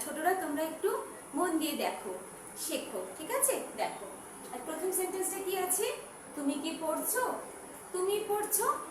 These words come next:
You are reading। এটাকে প্রশ্নবোধক বাক্য। এটা এরকম যখন আমরা কাউকে কিছু জিজ্ঞাসা করি, তখন আমরা কি করি? তখন অক্সিলিয়ারি ভার্বকে আগে দিয়ে সাবজেক্টকে তারপরে দিই। "তুমি পড়ছো?"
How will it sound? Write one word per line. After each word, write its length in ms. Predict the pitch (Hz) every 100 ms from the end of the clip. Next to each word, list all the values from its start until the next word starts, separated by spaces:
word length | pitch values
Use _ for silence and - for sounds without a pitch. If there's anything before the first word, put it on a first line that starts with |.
| - - - - - -
You 120 | 302 349
are 200 | 311 247
reading। 300 | 240 165 170 156 - - - - -
এটাকে 360 | 262 320 381 494 554 - - - - - -
প্রশ্নবোধক 560 | 370 381 359 277 254 226
বাক্য। 240 | 233 - 202
এটা 140 | 190
এরকম 260 | 254 247 277
যখন 180 | 269 302
আমরা 160 | 320 311
কাউকে 160 | 294 294
কিছু 160 | 285 277
জিজ্ঞাসা 400 | 285 294 311 320
করি, 260 | 339 381 494 - - -
তখন 200 | 311 330
আমরা 180 | 370 381
কি 180 | 370 370 403
করি? 200 | 415 539 539 - -
তখন 240 | 240 247 247 233
অক্সিলিয়ারি 420 | 226 285 370 370 285
ভার্বকে 320 | - - 285
আগে 280 | 262 254 269 277
দিয়ে 140 | 349 - -
সাবজেক্টকে 460 | 254 - 202 - 285
তারপরে 460 | 262 170 - 165 160
দিই। 120 | - - - - - - -
"তুমি 240 | 370 381 427 415
পড়ছো?" 420 | 415 415 - 466